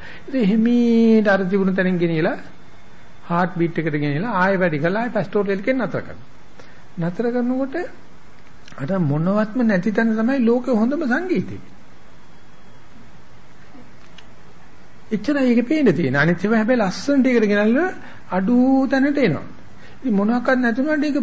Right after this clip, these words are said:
ප්‍රිය ගතියට මිනිහා පෙන්නලා දෙන්නේ. බය කරන ගතියකට, නැති කරන ගතිය. හැබැයි මේ තා-, පාළු ගතියක් දැනෙනවා. ඒ කියන්නේ එන්නේ පරිසරෙ ගියාම පාළු ගතිය තියෙන මිනිස්සු ඉන්න ගතියක් නෙවෙයිනේ. අඩු කරන, අඩු කරන, අඩු කරන යන නිසා ඒ ක්ලාසික් පැත්තට බර මිනිස්සු ඉන්නේ. ඔය පැත්තකට වෙලා මේ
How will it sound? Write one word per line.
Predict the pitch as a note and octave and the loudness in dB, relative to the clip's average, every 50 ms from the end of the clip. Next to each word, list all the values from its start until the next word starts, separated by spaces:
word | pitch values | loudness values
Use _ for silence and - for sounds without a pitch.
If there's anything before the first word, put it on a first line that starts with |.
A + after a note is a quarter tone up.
| G#3 | -2
ප්‍රිය | - - C4 C#4 D4 C#4 | 0 2 4 6 6 6
ගතියට | A3+ G#3 - G3+ F3+ E3 | 4 4 4 4 4 4
මිනිහා | E3+ F3 E3 E3 E3+ E3 | 4 2 2 2 2 2
පෙන්නලා | F#3 F3+ E3 D3 C3+ C3 A#2 | 2 2 2 2 2 0 0
දෙන්නේ. | A#2 A2+ A2 A#2 C3 | -2 -4 -4 -2 0
බය | E3 F3+ F3 | 2 2 4
කරන | D#3 E3+ D#3 D3 D3+ | 2 2 0 0 0
ගතියකට, | D3 D3 C#3+ C#3+ D#3 C#3+ E3+ E3+ | 0 0 0 0 0 -2 -2 -2
නැති | F#3+ F3 E3 E3 - | 0 0 0 0 0
කරන | F3+ F#3+ F3+ | -2 0 0
ගතිය. | F3+ F#3 F#3 | 2 0 0
හැබැයි | F3 F#3 B3 C4+ C#4+ | 2 2 2 2 2
මේ | C#4+ C4+ B3 A3+ A#3 - | 2 0 0 -2 -2 -4
තා-, | - G3 G3+ G3 | -2 -2 -2 -2
පාළු | - G3+ G#3+ A#3+ B3 A#3 | -4 -2 0 0 2 4
ගතියක් | E3+ D3 D#3 C3+ A#2 G#2 | 2 2 2 0 -2 -2
දැනෙනවා. | G2+ G2 F#2 - F2 - - - - - - - - - - - | -4 -8 -10 -10 -12 -12 -14 -12 -12 -12 -12 -12 -12 -12 -12 -12
ඒ | - | -10
කියන්නේ | A#2+ G2+ D#2+ C#2+ E2+ - - - - - | -10 -8 -8 -8 -10 -12 -12 -12 -10 -8
එන්නේ | B2+ A#2 B2 B2+ C3 C3+ | -4 -2 0 0 0 2
පරිසරෙ | C3+ C3 C3+ - D#3 C#3+ D3 | 0 0 0 0 0 0 0
ගියාම | D3 D3+ C#3+ D3 C3+ A#2 | 0 0 0 0 0 0
පාළු | A#2 A#2+ B2 C3+ D3+ D3+ | 0 2 2 2 4 2
ගතිය | E3 D#3 D#3+ E3 | 2 2 2 0
තියෙන | D3+ F3 D#3+ D3 | 0 0 -2 -2
මිනිස්සු | C3+ C3 C#3 C3+ - E3 | -2 -2 -4 -4 -4 -4
ඉන්න | D3 D#3 | -4 -2
ගතියක් | D#3 E3+ D#3 D#3+ C3+ A#2 | -2 -2 -2 -2 -2 0
නෙවෙයිනේ. | B2+ D3 E3+ G#3 B3 D4+ E4 - - - - - - - - - - - | 0 0 2 2 2 0 -2 -8 -12 -12 -12 -12 -12 -12 -12 -12 -12 -10
අඩු | - G3+ G3 G#3+ | -6 -4 -2 0
කරන, | G#3 G#3+ G#3 G3+ | 0 0 -2 -2
අඩු | G#3 G3+ G3+ G#3+ | -2 -4 -4 -2
කරන, | A3+ A3 A3 | -2 -2 -2
අඩු | G#3+ G#3+ G#3 G#3 | -2 -2 -4 -6
කරන | - - - B3 | -8 -8 -6 -4
යන | G3 F#3 F#3+ | -2 -2 -2
නිසා | G#3 G3 - G#3+ A#3 | -2 -2 -2 -2 0
ඒ | A#3 G3 - - - - - | 0 -2 -4 -4 -10 -12 -8
ක්ලාසික් | - F#3 F3+ F3 - B3 A#3+ - | -2 0 0 2 2 0 0 0
පැත්තට | - - C4 A#3+ - B3+ A#3 A#3+ | 0 0 0 2 2 2 2 4
බර | G#3 A3+ A3+ G#3+ | 2 2 0 2
මිනිස්සු | G3+ G3+ G#3 G#3 - - G#3+ | 0 0 0 -2 -2 -2 -2
ඉන්නේ. | G3+ G#3+ G#3 G3+ F#3+ - - - - - - - - - - - - | -2 -2 -4 -6 -6 -8 -10 -12 -12 -12 -12 -12 -12 -12 -12 -10 -6
ඔය | - G3+ | -6 -4
පැත්තකට | F#3 F#3+ D#3+ D#3 - F3+ E3 D#3 D3+ | 0 0 0 0 0 -2 -2 0 0
වෙලා | D#3 C#3+ C3+ C#3 D#3 G3 A3 G#3+ | -2 -2 -2 -2 -2 -2 -2 -4
මේ | F#3+ F#3+ F#3+ F3 | -4 -2 -2 -4